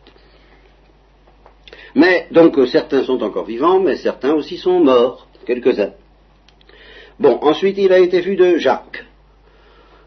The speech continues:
Alors, Jacques, c'est le, je, je crois que c'est, est-ce l'apôtre, est-ce, euh, Jacques de Jérusalem, ça, je n'en sais rien.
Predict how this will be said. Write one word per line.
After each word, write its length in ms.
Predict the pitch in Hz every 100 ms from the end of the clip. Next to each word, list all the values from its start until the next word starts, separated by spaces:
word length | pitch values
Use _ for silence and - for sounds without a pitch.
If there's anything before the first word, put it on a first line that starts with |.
| _ _
Alors, 280 | 82 90 -
Jacques, 320 | 113 123 -
c'est 200 | - 92
le, 240 | 78 78 76
je, 140 | 87 - - - 82
je 60 |
crois 260 | - 107 98
que 100 | -
c'est, 800 | 78 82 - - - - - 113
est-ce 180 | 113 104
l'apôtre, 520 | 92 113 110 92 -
est-ce, 340 | 101 - -
euh, 200 | 85 85 - _ _ _ _ _ _ - 85 82
Jacques 200 | 104 95
de 80 |
Jérusalem, 640 | 92 82 82 73 101 107 107
ça, 300 | 95 92 -
je 160 | 92 104
n'en 160 | 92
sais 160 | 82 78
rien. 300 | - 104